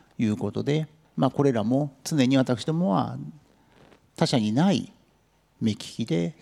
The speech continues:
商品の企画力、コモディティ化しない商品をしっかり作って、より付加価値のある商品を供給していくと。まあ、これが先ほど申し上げた一人当たりの生産性につながるというふうに考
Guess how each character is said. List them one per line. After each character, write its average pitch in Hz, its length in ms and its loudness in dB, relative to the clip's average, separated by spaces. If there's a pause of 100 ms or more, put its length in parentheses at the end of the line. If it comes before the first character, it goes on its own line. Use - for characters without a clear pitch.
(640)
商 110 280 2
品 98 260 -4
の 127 140 2
企 - 160 -10
画 - 240 -4
力、 95 260 -10
コ - 140 -4
モ 120 140 4
デ 110 100 -4
ィ 101 40 -4
テ 117 100 -2
ィ 110 60 0
化 110 120 -2
し 143 120 -4
な 151 100 0
い 160 60 0
商 135 200 0
品 107 240 -4
を 135 80 2
し - 140 -4
っ - 40 -20
か - 120 -2
り 95 120 -4
作 - 200 -8
っ - 40 -8
て、 190 460 -4 (460)
よ 127 100 4
り 120 80 2
付 - 100 -8
加 127 100 0
価 123 120 -2
値 - 120 -6
の 110 80 2
あ 107 60 0
る 143 100 -8 (160)
商 104 200 -2
品 110 280 -2
を 196 180 2
供 120 220 2
給 92 180 -4
し - 80 -12
て - 80 -6
い - 40 -10
く - 100 -20
と。 - 140 -14 (760)
ま 135 80 0
あ、 - 20 2
こ 139 100 4
れ 156 60 6
が 170 80 2
先 139 180 -2
ほ 135 120 4
ど 120 60 4
申 113 220 4
し - 60 -2
上 101 80 0
げ 101 100 -6
た 151 380 -4
一 - 180 -4
人 117 100 4
当 113 60 2
た 104 140 -2
り 104 80 -2
の 135 100 2
生 110 200 2
産 90 180 -2
性 98 140 -2
に 139 80 0
つ - 100 -12
な 104 80 2
が 92 100 -2
る 90 80 -2
と - 100 -8
い 95 40 -2
う - 40 -4
ふ 123 40 -2
う 143 40 -2
に 147 100 -6
考 107 140 -6